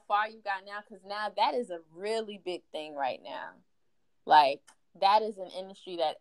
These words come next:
every, a lot of women are tapping into. Um, not really, I don't really see men doing it, but I see a lot of women doing it.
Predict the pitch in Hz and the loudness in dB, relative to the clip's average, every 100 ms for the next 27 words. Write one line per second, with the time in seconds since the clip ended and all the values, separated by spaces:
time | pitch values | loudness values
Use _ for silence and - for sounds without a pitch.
0 | - 175 185 185 165 175 190 190 180 185 | -2 -2 -2 -4 -2 4 4 4 -2 -10
1 | 190 170 170 202 190 - 180 190 - 175 | -12 -16 -10 -8 -8 -10 -16 -16 -12 -10
2 | 170 175 _ _ _ - 170 160 160 160 | -10 -16 _ _ _ 0 2 2 -2 -10
3 | 170 _ _ _ _ _ _ 185 214 214 | -16 _ _ _ _ _ _ -2 0 0
4 | 202 190 185 - 185 196 170 185 190 - | -2 -8 -6 -2 -2 -4 -6 -8 -10 -12
5 | 175 165 175 175 170 165 156 123 160 175 | -14 -8 -8 -6 -8 -6 -6 2 2 2
6 | - 180 180 160 160 170 175 175 170 170 | -2 0 2 2 -2 -12 -14 -14 -14 -12
7 | 165 165 | -14 -16